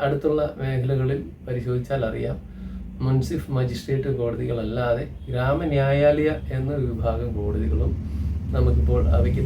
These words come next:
താഴെയായി, മുൻസിഫ് മജിസ്ട്രേറ്റുമാർക്ക് താഴെയായി നിലവിലുണ്ട് എന്നുള്ളതാണ് മനസ്സിലാക്കാവുന്നത്. അപ്പോൾ ഇതാണ് ഗ്രാമ ന്യായാലയയും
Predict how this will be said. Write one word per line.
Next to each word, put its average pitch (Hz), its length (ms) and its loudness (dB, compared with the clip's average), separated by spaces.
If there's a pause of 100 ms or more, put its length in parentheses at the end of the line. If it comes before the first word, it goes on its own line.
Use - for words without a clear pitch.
താഴെയായി, - 460 4 (120)
മുൻസിഫ് 143 360 2
മജിസ്ട്രേറ്റുമാർക്ക് 117 880 -2
താഴെയായി 127 600 0 (600)
നിലവിലുണ്ട് 143 680 2 (460)
എന്നുള്ളതാണ് 104 640 -4 (320)
മനസ്സിലാക്കാവുന്നത്. 95 760 -8 (340)
അപ്പോൾ 117 260 -4
ഇതാണ് 117 300 0 (680)
ഗ്രാമ 147 280 8 (200)
ന്യായാലയയും 120 840 2